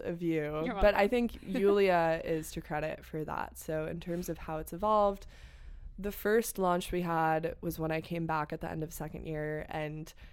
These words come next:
Speaker 1: it was very low key. We printed fifty copies, and we were in the basement of Aikman's, and
Speaker 2: Mm-hmm.
Speaker 1: I think people didn't really know what to expect. They just kind of rocked up and just sat around the Aikman's basement reading the magazine, and I think people were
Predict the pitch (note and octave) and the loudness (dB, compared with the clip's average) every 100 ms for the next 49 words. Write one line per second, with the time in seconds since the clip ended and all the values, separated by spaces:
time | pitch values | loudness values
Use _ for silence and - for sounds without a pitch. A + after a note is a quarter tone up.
0 | - - F3 E3+ D#3+ D#3 D#3+ D#3 D#3 D#3 | -20 -6 -2 0 -2 -2 0 2 2 2
1 | D3+ D3 D3 D3+ C#3 C#3 D3 D3+ D3 - | 2 0 -2 -6 -4 -4 -4 -4 -4 -6
2 | - D#3+ D#3 D#3 - D#3+ D#3+ G#3+ F#3 D#3+ | -4 -6 -4 -8 -4 -4 -2 -4 -2 -4
3 | D#3+ D#3+ D#3 D#3+ D#3+ D#3+ D#3 D3+ D3+ D3+ | -2 -2 -2 -2 -4 -6 -6 -6 -6 -4
4 | C#3+ D3+ - D#3+ D#3 - D3+ D#3+ D3+ D3 | -4 -4 -4 -6 -4 -6 -6 -4 -4 -4
5 | D3 E3 G3 G#3 D#3+ F#3+ F#3+ E3+ F3 - | -6 -8 -6 -6 -6 -6 -4 -4 -4 -6
6 | F3+ E3+ - G3 F#3+ F#3+ F#3 F3+ F3+ E3+ | -4 -4 -2 0 0 0 0 0 0 0
7 | F3+ - E3+ D#3+ D#3+ - E3+ F3 - G3+ | -2 -4 -4 -2 -4 -6 -10 -10 -4 -2
8 | B3+ - F#3 E3 E3 - D#3+ D#3 D#3+ D#3 | -2 -4 -4 -4 -6 -8 -6 -4 -6 -8
9 | - - G3 C4 - F3 E3 D#3+ E3+ - | -8 -2 0 0 -4 -6 -6 -6 -8 -10
10 | - - - - - - - - E3+ - | -18 -18 -18 -18 -18 -18 -12 -6 -4 2
11 | E3+ E3 E3+ E3 E3 - E3+ F3 F3 F3 | 4 6 6 4 2 0 0 -2 0 2
12 | E3 F3 - G3 G#3+ A3 F3+ F3+ E3+ F3 | 2 2 0 4 4 2 0 0 2 2
13 | F3+ E3 C#3 F3+ G3 A3+ B3 C#4+ G#3 F3 | -2 -2 -4 -4 -4 -2 0 -2 -2 -4
14 | E3+ E3 F3 F3 F3 E3 D#3+ D#3 D#3 | -4 -6 -6 -4 -2 -2 -2 -4 -6